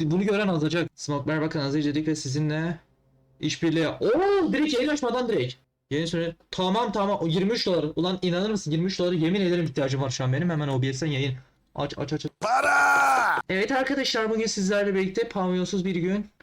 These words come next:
Speaker 1: Yayın izlemek için bile yeterli değil. Ya lan, ne oldu?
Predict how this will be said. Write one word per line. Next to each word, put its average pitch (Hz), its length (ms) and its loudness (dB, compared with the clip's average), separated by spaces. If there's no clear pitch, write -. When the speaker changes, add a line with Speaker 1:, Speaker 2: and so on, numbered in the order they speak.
Speaker 1:
Yayın 151 220 0
izlemek 165 300 0
için 175 200 0
bile 170 120 0
yeterli 139 360 0
değil. 139 160 0
Ya 160 140 0
lan, 180 140 0
ne 175 40 0
oldu? 156 320 0